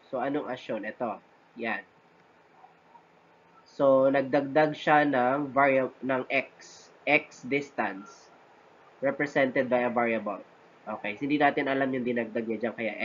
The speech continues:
x. Okay. However, the new lot with expansion should not exceed, okay, three hundred forty-five square meters. What range of distances in meters can Rod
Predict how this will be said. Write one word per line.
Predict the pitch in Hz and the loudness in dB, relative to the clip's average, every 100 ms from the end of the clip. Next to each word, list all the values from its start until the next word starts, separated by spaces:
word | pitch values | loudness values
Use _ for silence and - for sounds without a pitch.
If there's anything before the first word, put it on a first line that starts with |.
| 104 - | -4 -6
x. | - - - - - - - _ _ _ 107 | -20 -20 -20 -20 -20 -20 -20 _ _ _ -8
Okay. | 110 131 120 95 - - - | -2 2 2 0 -10 -20 0
However, | 175 175 208 220 165 165 | 6 8 8 6 4 4
the | 175 147 165 | 2 2 2
new | 170 180 208 220 | 2 -2 2 2
lot | 180 147 156 170 - | 6 6 6 2 -4
with | 143 160 156 | -4 -2 -2
expansion | - - 165 165 156 135 | -8 -2 0 0 -2 -6
should | 131 165 156 | -4 -4 0
not | 180 185 - | 0 0 -4
exceed, | 160 - - 196 139 95 104 - - - - _ _ - | -8 -10 -6 -4 -4 -6 -18 -20 -20 -20 -20 _ _ -6
okay, | 135 135 151 117 101 - _ _ _ - | -6 -2 -2 -2 -4 -16 _ _ _ -2
three | 165 | 0
hundred | 165 170 175 185 165 | 2 2 2 0 -4
forty-five | - 160 156 151 143 131 - | 0 0 -2 -4 -2 -2 -6
square | - 143 135 | -2 0 2
meters. | 151 175 127 92 104 - - - - - _ - - | 0 -2 -4 -6 -10 -16 -16 -14 -16 -18 _ -20 -20
What | - 175 185 170 | 0 2 2 0
range | 180 190 170 147 | 0 2 0 -2
of | 151 - | -8 -4
distances | 156 165 - 147 143 131 123 - | -4 -4 -2 -4 -2 -4 -6 -6
in | 151 147 | -4 -2
meters | 170 175 131 117 123 - _ | -2 -2 -2 -4 -4 -8 _
can | 151 147 | -2 -2
Rod | 143 139 147 120 | -2 2 4 2